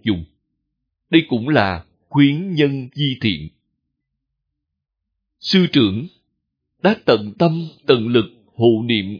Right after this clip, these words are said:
đạo nghiệp của chúng sanh. Tôi thấy lần này tới Hồng Kông,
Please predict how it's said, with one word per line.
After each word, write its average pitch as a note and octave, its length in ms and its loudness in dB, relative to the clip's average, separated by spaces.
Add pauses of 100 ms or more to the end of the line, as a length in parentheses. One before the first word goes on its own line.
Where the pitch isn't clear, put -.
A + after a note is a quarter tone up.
(100)
đạo G2 240 4
nghiệp G#2+ 260 -2
của F#2+ 400 -2
chúng F3+ 160 -6
sanh. B2+ 240 -4 (2750)
Tôi C#3+ 180 4
thấy D#3 560 0 (140)
lần A#2 280 2
này F#2+ 360 -2
tới C#3+ 320 0
Hồng F2+ 360 -6
Kông, A2+ 180 -2